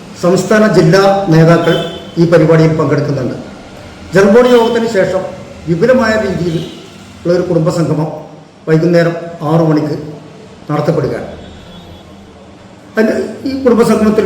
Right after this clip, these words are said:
വെച്ച് വളരെ സീനിയറായിട്ടുള്ള, അതായത് നാൽപത് വർഷത്തിലധികമായി വണ്ടൂർ ടൗണിൽ കച്ചവടം, വ്യാപാരം, വ്യാപാരം നടത്തുന്ന വ്യാപാരികളെ ആദരിക്കുകയും കൂടാതെ ഞങ്ങളുടെ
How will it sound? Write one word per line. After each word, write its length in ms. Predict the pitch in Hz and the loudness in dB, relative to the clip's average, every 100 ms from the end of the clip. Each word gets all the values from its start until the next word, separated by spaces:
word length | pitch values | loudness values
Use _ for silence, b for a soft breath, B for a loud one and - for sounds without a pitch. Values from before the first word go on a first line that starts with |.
| 190 | 2
വെച്ച് 200 | 196 196 - - - - - - - - | 4 2 0 -10 -14 -18 -18 -18 -18 -2
വളരെ 260 | 170 226 277 - | 0 4 4 4
സീനിയറായിട്ടുള്ള, 640 | 220 208 185 156 147 127 - - - - - - - - - - - - 180 | 4 4 4 2 0 -2 -4 -12 -16 -20 -20 -20 -20 -20 -20 -20 -20 -16 -2
അതായത് 200 | 175 196 | 0 2
നാൽപത് 340 | 208 220 247 262 | 2 2 4 4
വർഷത്തിലധികമായി 760 | 247 233 240 233 208 214 208 196 | 4 2 2 0 2 2 0 2
വണ്ടൂർ 280 | 175 165 185 185 - - - - - - - | 0 2 0 -2 -8 -18 -20 -20 -20 -20 -4
ടൗണിൽ 280 | 170 175 185 190 | 0 2 2 0
കച്ചവടം, 340 | - 185 180 - - - - - | 0 0 0 -6 -12 -18 -14 -2
വ്യാപാരം, 360 | 160 160 185 190 160 | 0 2 0 -2 0
വ്യാപാരം 320 | 165 180 190 185 | 2 4 2 2
നടത്തുന്ന 320 | 156 156 139 - - - - - - - - - - - - - 170 | 0 0 -2 -4 -8 -14 -20 -20 -20 -20 -20 -20 -20 -20 -20 -14 0
വ്യാപാരികളെ 540 | 180 185 196 190 185 185 - - - - - - - | 4 4 6 6 4 2 -4 -8 -14 -16 -18 -16 -2
ആദരിക്കുകയും 500 | 180 190 185 185 156 139 - - - - - - - - - - - - - | 2 2 2 2 0 0 -8 -12 -16 -18 -18 -18 -16 -16 -16 -16 -16 -14 0
കൂടാതെ 360 | 190 196 185 185 - - - - - - - | 4 4 4 2 -2 -6 -10 -12 -14 -16 -6
ഞങ്ങളുടെ 340 | 185 214 214 | -2 0 2